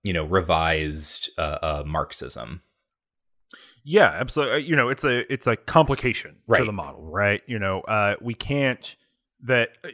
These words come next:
Speaker 2: ultimately, if Marxism in the English tradition, pre-nineteen fifties, pre-cultural studies, you know, when Hall's telling, ultimately it just tells an incomplete story, right?
Speaker 1: Mm-hmm.
Speaker 2: Um, and which is not a way of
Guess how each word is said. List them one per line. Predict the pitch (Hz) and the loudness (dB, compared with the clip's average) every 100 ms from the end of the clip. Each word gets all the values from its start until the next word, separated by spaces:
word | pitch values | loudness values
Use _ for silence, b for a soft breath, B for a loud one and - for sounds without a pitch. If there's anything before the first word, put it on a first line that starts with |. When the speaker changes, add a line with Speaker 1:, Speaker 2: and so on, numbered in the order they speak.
| - | 4
Speaker 2:
ultimately, | 196 196 190 156 139 | 6 6 4 4 6
if | 117 - | 6 4
Marxism | 123 131 - 131 117 113 107 104 - | 4 4 6 2 2 2 2 -2 -4
in | 107 101 | -4 -2
the | 101 | -4
English | 110 120 113 - | -2 0 0 -2
tradition, | 117 101 95 104 95 98 | -4 -2 -2 -4 -4 -4
pre-nineteen | 120 113 107 101 - 98 | -4 -2 -2 -2 -4 -8
fifties, | 101 92 95 85 | -6 -8 -8 -10
pre-cultural | - - 107 - 98 | -10 -6 -6 -4 -8
studies, | - 101 87 85 - | -2 -2 -2 -6 -10
you | 92 | -14
know, | |
when | 85 85 - | -14 -14 -8
Hall's | 107 95 87 | -2 -2 -2
telling, | - 143 123 104 95 - b b 190 | 4 8 8 6 0 -10 b b 4
ultimately | 196 233 220 156 | 6 6 4 6
it | 143 | 4
just | 135 - | 4 4
tells | 131 | 4
an | 123 | 4
incomplete | 113 101 113 | -2 -4 -6
story, | - 135 131 - - - | -2 2 2 2 -8 -2
right? | 120 110 87 | 0 2 2
Speaker 1:
Mm-hmm. | 82 - | -2 -4
Speaker 2:
Um, | 95 95 95 95 - | 0 2 0 -2 -2
and | 113 117 | -2 2
which | 151 - | 2 2
is | 110 | -2
not | 131 139 151 151 - - | 0 6 8 8 6 0
a | 113 | 0
way | 107 107 107 104 104 | 4 4 4 2 0
of | 101 95 90 87 90 | 0 2 2 0 -2